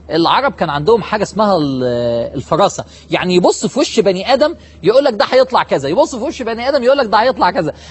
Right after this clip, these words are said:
أبو هريرة لما شاف عبد الملك بن مروان وهو غلام، غلام يعني اتناشر سنة ولا حداشر سنة، بص فيه وقام قايل ايه؟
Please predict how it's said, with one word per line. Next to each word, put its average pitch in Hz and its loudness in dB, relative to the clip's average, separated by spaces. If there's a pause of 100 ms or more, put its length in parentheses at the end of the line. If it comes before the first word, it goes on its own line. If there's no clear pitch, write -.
(140)
أبو 262 4
هريرة 269 4
لما 208 -2
شاف - -2 (380)
عبد 170 -2
الملك 233 2
بن 202 -6
مروان 214 2
وهو 240 4
غلام، 202 2
غلام 269 2
يعني 254 -2
اتناشر 254 -2
سنة 294 2
ولا 220 2
حداشر - -6
سنة، 254 0 (240)
بص - 0
فيه 302 0
وقام 233 0
قايل 262 2
ايه؟ 240 2